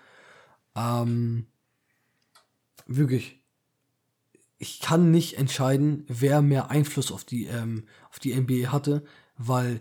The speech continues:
Steph, Steph hat die Liga verändert in Punkteweise,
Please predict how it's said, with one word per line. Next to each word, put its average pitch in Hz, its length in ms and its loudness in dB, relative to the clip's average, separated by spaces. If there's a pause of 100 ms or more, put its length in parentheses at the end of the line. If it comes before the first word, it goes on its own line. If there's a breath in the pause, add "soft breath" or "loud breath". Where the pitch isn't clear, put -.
Steph, - 580 -2 (440)
Steph - 420 0
hat 160 220 0
die 151 80 4
Liga 147 300 4
verändert 139 680 -4
in 131 400 0
Punkteweise, 160 760 0